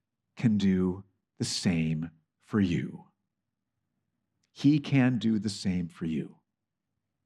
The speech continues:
What I would encourage you to do in light of this passage is this next week, as we're moving toward Easter weekend, this week, take time. Open up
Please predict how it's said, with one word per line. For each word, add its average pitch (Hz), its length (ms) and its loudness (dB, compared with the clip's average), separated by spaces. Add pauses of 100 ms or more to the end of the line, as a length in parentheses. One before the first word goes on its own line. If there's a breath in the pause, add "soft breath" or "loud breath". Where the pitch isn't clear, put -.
(1700)
What 110 140 4
I 143 100 12
would 208 160 8
encourage 165 480 2
you 156 80 4
to 160 80 2
do 90 400 -2
in 110 100 2
light 110 220 4
of 120 80 -2
this 131 140 -4
passage - 720 -6 (600)
is 110 140 2
this 156 200 6
next 160 320 4
week, 117 260 4
as 101 120 -2
we're 110 80 4
moving 139 420 6
toward 151 640 4 (880)
Easter 147 320 6
weekend, 139 580 4 (1300)
this 139 340 4
week, 131 320 6
take 160 460 4 (340)
time. 120 460 2 (880)
Open 170 280 8
up - 340 4